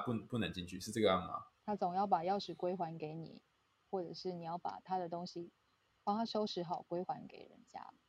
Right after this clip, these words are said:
Speaker 2: 我是不丢别人的东西的，就算要丢也是别人丢，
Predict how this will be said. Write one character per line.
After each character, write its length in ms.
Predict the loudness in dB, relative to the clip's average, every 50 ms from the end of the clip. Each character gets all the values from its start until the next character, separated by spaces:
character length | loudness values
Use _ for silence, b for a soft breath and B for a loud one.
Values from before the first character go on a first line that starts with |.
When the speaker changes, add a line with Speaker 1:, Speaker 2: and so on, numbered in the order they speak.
| _ _
Speaker 2:
我 140 | 4 4 6
是 120 | 6 6
不 220 | 4 4 _ 0 0
丢 320 | 0 _ 4 6 6 6
别 200 | 6 6 6 6
人 200 | 6 2 -2 -2
的 100 | -2 -2
东 220 | 0 -2 -2 -2 -4
西 240 | -10 -12 -14 -14 -14 -12
的， 120 | -14 -14 -14 _ _ _ _ _ _ _ _ _ _
就 160 | -2 -2 -2
算 380 | 0 0 0 0 0 -2 -6 -12 _ _ _
要 180 | 2 2 2
丢 240 | 2 2 0 2 2
也 120 | -2 -4 -6
是 200 | -8 -8 -8 -8
别 220 | -8 -8 -10 -10
人 140 | -10 -14 -18 -20 -16
丢， 220 | -16 -16 -16 -16